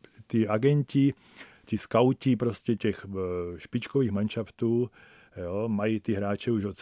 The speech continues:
zmapované od šestnácti, od šestnácti, minimálně od šestnácti, sedmnácti let. A hlavně se jezdí na to mistrovství Evropy do jednadvaceti, kde se rozhodují prostě opravdu už o, o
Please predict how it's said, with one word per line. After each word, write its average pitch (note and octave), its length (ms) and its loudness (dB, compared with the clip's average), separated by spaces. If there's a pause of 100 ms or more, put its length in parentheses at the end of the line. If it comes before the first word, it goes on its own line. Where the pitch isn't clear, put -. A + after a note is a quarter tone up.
zmapované G#2+ 640 -2
od G2+ 120 -2
šestnácti, G#2 800 -4 (440)
od A#2 60 -6
šestnácti, G#2 540 -6
minimálně G#2 460 0
od G2 100 -4
šestnácti, G2+ 540 -8
sedmnácti G#2+ 560 -4
let. F#2+ 180 -4 (560)
A G2 160 -8
hlavně A2 340 -2
se - 140 -4
jezdí G#2+ 180 0
na G#2+ 100 0
to G#2 120 -4
mistrovství G#2 640 0
Evropy G2+ 500 -4
do G#2 100 0
jednadvaceti, G2+ 680 -2
kde G2 440 -4 (260)
se G#2 200 -6
rozhodují G#2+ 540 2
prostě G2 340 -4
opravdu G2+ 380 2
už G2 100 0
o, G2 240 -4 (500)
o F#2 440 -6